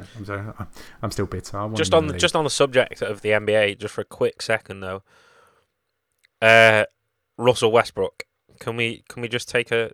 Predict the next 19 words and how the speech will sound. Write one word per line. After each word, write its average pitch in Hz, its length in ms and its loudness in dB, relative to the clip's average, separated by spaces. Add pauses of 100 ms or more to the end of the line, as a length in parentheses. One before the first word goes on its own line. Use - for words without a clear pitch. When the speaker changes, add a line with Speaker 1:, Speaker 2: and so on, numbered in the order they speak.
(100)
Speaker 2:
a 117 100 -8
second 113 720 -6 (260)
to 107 380 -6
appreciate 107 680 -4
how 104 420 -2 (880)
ridiculous 110 920 -2 (320)
that 101 320 0
guy 98 200 -2
is? 98 300 -10 (720)
Speaker 1:
Yep. 127 220 -4
And - 80 -20 (120)
can 127 80 0
we 120 40 4
Speaker 2:
Averaging 120 360 2
Speaker 1:
take 113 160 -4
a 120 60 -6
second? 123 580 -2
Speaker 2:
a - 40 -20
triple 139 800 -2